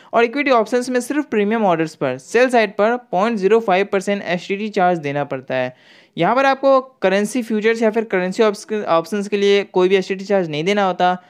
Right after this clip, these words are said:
कमोडिटी फ्यूचर्स की बात करें तो आपको सिर्फ सेल साइड पर पॉइंट ज़ीरो वन परसेंट एसटीटी चार्ज देना होता है।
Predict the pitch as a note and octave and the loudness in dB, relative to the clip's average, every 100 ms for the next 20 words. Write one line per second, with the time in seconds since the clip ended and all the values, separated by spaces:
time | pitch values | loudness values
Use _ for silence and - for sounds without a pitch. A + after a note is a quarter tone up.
0 | _ _ _ F3 F3 B3 C#4+ C#4+ C4 B3+ | _ _ _ -2 2 2 2 -2 -4 -6
1 | B3 A3 D#3 E3+ G3+ F3+ F#3+ G#3+ G3+ A#3+ | -6 -2 0 0 0 -2 0 0 0 0
2 | A#3+ B3+ B3 - G3+ A#3+ A3 G3 G#3+ A#3 | -2 -4 -6 0 2 4 4 2 0 -2
3 | A#3 F#3 A3 A3 A#3 G#3 D3+ F#3 G3 F#3 | -2 -4 -2 0 0 2 0 -2 -2 -4
4 | G#3+ - E3 F3+ G3 G#3 F#3+ F#3+ D3+ C#3+ | -4 -2 -4 -4 -6 0 2 2 -2 -4
5 | C#3+ C3+ C#3 B2+ | -4 -4 -2 -4